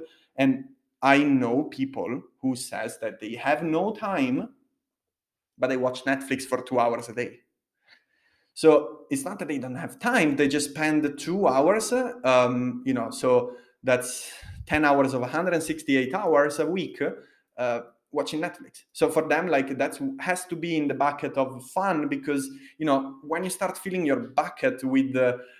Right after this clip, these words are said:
um, with the fun, then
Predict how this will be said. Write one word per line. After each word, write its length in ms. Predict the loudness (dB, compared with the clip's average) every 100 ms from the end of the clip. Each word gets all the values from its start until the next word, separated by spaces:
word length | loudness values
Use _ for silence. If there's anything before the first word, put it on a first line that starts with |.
| _ -6
um, 420 | -4 -2 -4 -8 -14 -20 _ _ _
with 160 | -4 -4
the 80 | -4
fun, 640 | 0 2 4 2 -2 -8 -2
then 380 | 0 0 -2